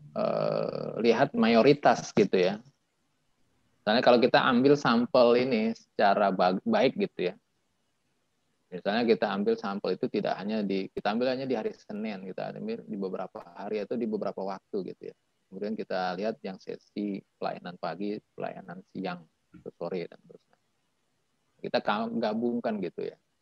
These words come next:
Misalnya dapatlah seratus orang, katakan gitu ya. Kita ambil dengan sistem sampling yang baik gitu ya. Istilahnya kan yang bagus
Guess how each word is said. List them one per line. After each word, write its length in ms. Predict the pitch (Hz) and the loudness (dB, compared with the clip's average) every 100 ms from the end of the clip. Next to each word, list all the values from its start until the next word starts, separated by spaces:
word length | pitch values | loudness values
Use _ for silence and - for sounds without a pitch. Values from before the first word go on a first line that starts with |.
| _ _ _ _ _ - | _ _ _ _ _ -12
Misalnya 400 | 202 131 160 135 | -8 -2 0 0
dapatlah 400 | - 196 156 151 | 0 -2 -2 -2
seratus 460 | - 120 110 117 - | -2 -2 0 -2 0
orang, 320 | 107 104 101 - - | 0 0 -4 -12 -12
katakan 460 | 78 - - - 185 | -2 0 0 -4 -4
gitu 240 | - - | -4 -4
ya. 80 | - _ _ _ _ _ _ _ _ _ _ _ _ | -16 _ _ _ _ _ _ _ _ _ _ _ _
Kita 320 | - - 92 - | -16 -12 -12 -6
ambil 180 | 120 | -4
dengan 240 | 110 98 98 92 _ _ _ _ _ | -4 -6 -10 -14 _ _ _ _ _
sistem 380 | - _ - - | -10 _ -14 -14
sampling 400 | - 185 92 98 | -14 -10 -8 -8
yang 120 | - 165 | -8 -6
baik 240 | - - | -6 -6
gitu 260 | _ - - | _ -20 -20
ya. 20 | _ _ _ _ _ _ _ _ _ | _ _ _ _ _ _ _ _ _
Istilahnya 360 | - 104 101 107 | -12 -10 -10 -8
kan 140 | 117 117 | -4 -4
yang 100 | 110 | -4
bagus 200 | 92 - | -6 -8